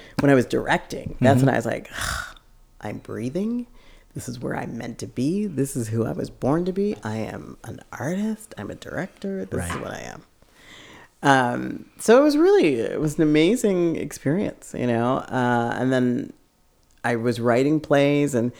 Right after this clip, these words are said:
Speaker 1: we did this ten-minute play festival at, um, at this venue, which is called The Cell, a twenty-first century salon. It's a great place, um, in Manhattan. So anyway,
Speaker 2: Is
Speaker 1: we
Speaker 2: that a theater?
Speaker 1: It's a theater gallery space.
Speaker 2: Okay.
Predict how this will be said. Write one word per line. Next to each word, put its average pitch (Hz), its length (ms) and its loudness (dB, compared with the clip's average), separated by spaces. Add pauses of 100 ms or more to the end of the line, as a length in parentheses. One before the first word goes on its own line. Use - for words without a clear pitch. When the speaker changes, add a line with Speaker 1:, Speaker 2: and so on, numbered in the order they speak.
(260)
Speaker 1:
we 139 160 6
did 135 280 4
this 113 360 4
ten-minute 131 480 2
play 131 240 4
festival 131 920 0
at, 110 360 -2 (160)
um, 110 560 -2 (380)
at 120 100 -4
this 123 180 -4
venue, 143 400 6
which 120 200 -2
is - 80 -10
called 123 360 4 (140)
The 117 200 -2
Cell, - 680 -4
a 160 60 -8
twenty-first 131 640 -4
century 120 360 -6
salon. 120 560 -4 (380)
It's - 100 -14
a - 40 -16
great - 260 -2
place, 147 460 -4 (140)
um, 123 180 -2
in 120 60 -2
Manhattan. 120 360 0
So 139 140 6
anyway, 127 240 4 (100)
Speaker 2:
Is 120 80 0
Speaker 1:
we 131 80 4
Speaker 2:
that 131 140 6
a 107 60 4
theater? 151 480 0 (440)
Speaker 1:
It's - 140 0
a - 60 6
theater 160 420 4
gallery 117 540 4
space. - 640 -12
Speaker 2:
Okay. 107 260 -2